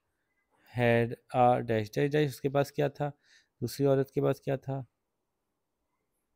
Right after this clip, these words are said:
सेकंड वुमन के पास क्या था? थर्ड वुमन के पास क्या था? और फिर आखिर में लिखेंगे and the work they could do, तो फिर and they could, और वो क्या कर सकते थे? Spin flax।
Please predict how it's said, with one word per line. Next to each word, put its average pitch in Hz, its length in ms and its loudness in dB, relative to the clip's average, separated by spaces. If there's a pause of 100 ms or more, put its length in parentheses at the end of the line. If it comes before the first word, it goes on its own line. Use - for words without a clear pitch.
(320)
सेकंड 135 360 -4
वुमन 135 260 0
के 135 80 0
पास 135 240 0
क्या 131 100 0
था? 131 140 -2
थर्ड 123 260 -2
वुमन 127 260 -2
के 131 100 -2
पास 127 280 -4
क्या 127 100 -6
था? 131 200 -12 (880)
और 143 180 0
फिर 147 80 4
आखिर 139 220 0
में 135 100 0
लिखेंगे 139 500 -2
and 165 500 4 (1400)
the 135 180 8
work 170 220 10
they 196 200 10
could 214 160 6
do, 240 180 4 (220)
तो 143 80 -4
फिर 156 260 0
and 165 440 4
they 160 180 10 (140)
could, 226 240 6 (680)
और 139 80 0
वो 147 120 6
क्या 160 180 4
कर 160 160 4
सकते 165 400 -2
थे? 208 220 -2 (2000)
Spin 147 480 0
flax। - 560 -4